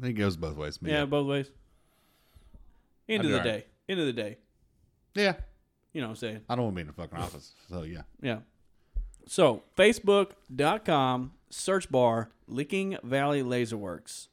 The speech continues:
Speaker 2: Head on down there. Right now, actually. Right now. Stop this show and go get one.
Speaker 1: <laughs>
Speaker 2: Goddamn it.
Speaker 1: Pause.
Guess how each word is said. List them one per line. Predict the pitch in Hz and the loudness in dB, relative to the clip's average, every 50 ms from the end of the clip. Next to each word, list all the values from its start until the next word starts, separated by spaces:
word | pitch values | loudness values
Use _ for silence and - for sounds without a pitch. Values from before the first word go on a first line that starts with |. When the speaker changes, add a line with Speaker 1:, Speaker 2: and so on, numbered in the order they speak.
| _ - | _ -8
Speaker 2:
Head | 120 127 | -6 -4
on | 131 139 | -2 -2
down | 139 135 135 135 131 | 0 0 0 0 0
there. | 123 113 113 113 113 113 110 113 - _ _ _ _ _ _ _ _ _ _ _ _ _ _ _ _ _ _ _ - | 0 0 0 0 0 0 -2 -4 -8 _ _ _ _ _ _ _ _ _ _ _ _ _ _ _ _ _ _ _ -4
Right | 156 190 233 | -4 -2 0
now, | 208 196 226 262 233 | 0 2 2 4 4
actually. | 147 131 113 - - 117 117 | 2 2 0 -2 -4 -4 -2
Right | 139 165 190 | 0 0 2
now. | 202 208 175 123 | 2 2 2 0
Stop | 120 - - 165 165 175 - | 0 -2 0 2 2 2 2
this | - 185 175 | 0 -2 0
show | - 185 165 156 | 2 2 4 4
and | 156 151 | 4 4
go | 143 143 143 | 2 2 2
get | 139 143 131 | 2 2 0
one. | 107 107 107 107 - | 0 -4 -10 -10 -6
Speaker 1:
<laughs> | - | -2
Speaker 2:
Goddamn | 147 139 - 120 117 | -2 -2 0 -2 2
it. | 117 117 | 8 12
Speaker 1:
Pause. | - 151 160 165 160 160 156 165 160 - | 12 12 12 12 12 12 12 12 12 10